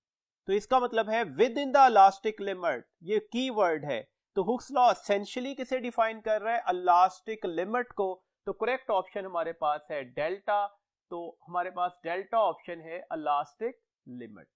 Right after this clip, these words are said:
नेक्स्ट क्वेश्चन है जी क्वेश्चन नंबर एटी एट, young modulus of the material of a wire of length L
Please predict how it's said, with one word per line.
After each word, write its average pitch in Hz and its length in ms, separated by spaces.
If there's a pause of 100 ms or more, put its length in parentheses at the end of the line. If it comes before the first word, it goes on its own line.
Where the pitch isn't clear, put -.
(1300)
नेक्स्ट 196 300
क्वेश्चन 233 340
है 240 80
जी 247 120
क्वेश्चन 208 380
नंबर 208 340 (120)
एटी 180 340
एट, 208 320
young 202 280
modulus 262 400
of 226 160
the 226 120
material 233 560
of 240 100
a 240 160
wire 185 320
of 208 240
length 190 340 (220)
L 208 180